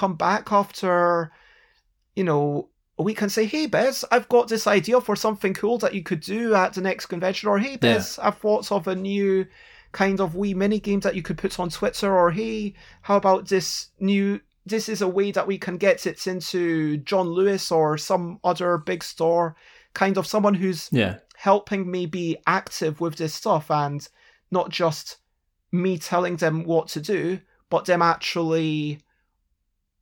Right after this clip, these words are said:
Speaker 1: ultimately, my ideal situation, if I could wave a wand, would be that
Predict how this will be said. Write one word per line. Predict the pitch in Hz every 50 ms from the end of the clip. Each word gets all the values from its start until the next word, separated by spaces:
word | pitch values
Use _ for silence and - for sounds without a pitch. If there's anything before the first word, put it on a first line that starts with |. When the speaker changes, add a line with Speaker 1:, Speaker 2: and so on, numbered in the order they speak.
| _ _ _ -
Speaker 1:
ultimately, | - 208 247 240 - 247 247 254 - 226 240 247 254 247 247 - - _ -
my | 190 180 196 226 247 247
ideal | 233 226 208 - 208 196 190 180
situation, | - - 190 - - - 175 185 196 - - - 131 139 147 151 151 _ _ _ _ _ _ -
if | 202 - -
I | 196 196
could | 196 - 180 160 - - - - - _ _ _ _ _ _ _ _ _ _ _ _ _ _ _ _ -
wave | 190 214 226 233 -
a | 208
wand, | 190 185 196 185 160 160 160 165 - - _ _ _ _ _ _ -
would | 202 202 - -
be | - 196 185 185
that | 160 180 175 170 170 - - -